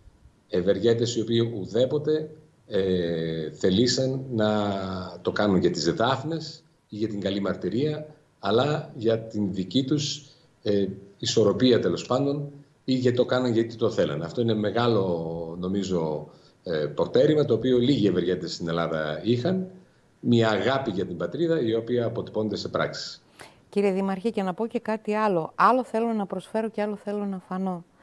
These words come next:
Speaker 2: Ο Νικόλαος Παπαγεωργίου
Speaker 1: Ακριβώς.
Speaker 2: ήθελε μόνο να προσφέρει. Σπάνια, ε, τον βλέπαμε σε συνεντεύξεις,
Speaker 1: Ουδέποτε
Speaker 2: πάρα πολύ
Speaker 1: όμως
Speaker 2: σπάνια.
Speaker 1: και
Speaker 2: Ήταν η
Speaker 1: τελειώσει,
Speaker 2: μοναδική συνέντευξη
Speaker 1: τελειώσει.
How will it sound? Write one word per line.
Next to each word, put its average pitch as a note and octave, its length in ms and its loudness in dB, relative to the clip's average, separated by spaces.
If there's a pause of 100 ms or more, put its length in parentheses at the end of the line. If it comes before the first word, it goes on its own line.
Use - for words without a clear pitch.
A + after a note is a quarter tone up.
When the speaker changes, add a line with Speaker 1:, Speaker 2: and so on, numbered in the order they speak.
(320)
Speaker 2:
Ο F3+ 40 -2
Νικόλαος A#3+ 440 2
Παπαγεωργίου F3+ 640 -2
Speaker 1:
Ακριβώς. A3 240 -8
Speaker 2:
ήθελε A#3+ 300 -4
μόνο G#3 560 -2
να F#3+ 240 -6
προσφέρει. E3+ 720 -8 (760)
Σπάνια, F#3 920 0 (220)
ε, F3 140 0 (400)
τον F3 340 -2
βλέπαμε E3+ 800 -4 (100)
σε E3+ 100 -6 (960)
συνεντεύξεις, F3+ 640 -4
Speaker 1:
Ουδέποτε C#4+ 200 4
Speaker 2:
πάρα G#3+ 180 6
πολύ - 160 4
Speaker 1:
όμως E3+ 120 0
Speaker 2:
σπάνια. F#3+ 440 2
Speaker 1:
και - 340 -4
Speaker 2:
Ήταν - 20 6
η - 20 0
Speaker 1:
τελειώσει, D4 200 6
Speaker 2:
μοναδική A3 400 4
συνέντευξη A3 680 2
Speaker 1:
τελειώσει. D#4+ 180 0